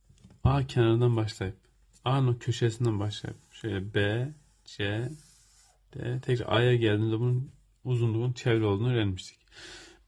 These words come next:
Bir de yarı çevre var. Yarı çevre bunun yarısı. Tam dikdörtgenin yarısı. Yani bir uzun kenarla bir kısa kenarın toplamına yarı çevre diyoruz.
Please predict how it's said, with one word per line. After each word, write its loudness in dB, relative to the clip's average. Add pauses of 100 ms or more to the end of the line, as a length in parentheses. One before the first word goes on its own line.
Bir -4
de 4
yarı 4
çevre 4
var. -4
Yarı 2
çevre 0
bunun 0
yarısı. 2 (680)
Tam 0
dikdörtgenin -2
yarısı. 0
Yani 2
bir 2
uzun 2
kenarla 0
bir 0
kısa -4
kenarın -2
toplamına -2
yarı 4
çevre -4
diyoruz. -12